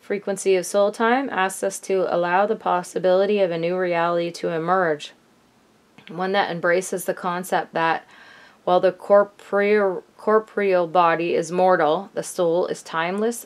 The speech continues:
limitless, and infinite. And so are you. You're timeless, limitless, and infinite.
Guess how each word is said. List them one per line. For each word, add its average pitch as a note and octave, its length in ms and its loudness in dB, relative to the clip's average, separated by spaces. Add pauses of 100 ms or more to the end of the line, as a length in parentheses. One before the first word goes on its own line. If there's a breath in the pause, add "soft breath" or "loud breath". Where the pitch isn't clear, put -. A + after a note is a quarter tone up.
limitless, F#3 800 -4
and D#3+ 200 -8
infinite. D3+ 840 -10 (1200 soft breath)
And F3+ 120 -6
so G#3 180 0
are G3+ 140 6
you. G3 380 8
You're D#3 180 2
timeless, G#3 760 0
limitless, G#3 880 2
and E3+ 180 -8 (120)
infinite. E3 680 -2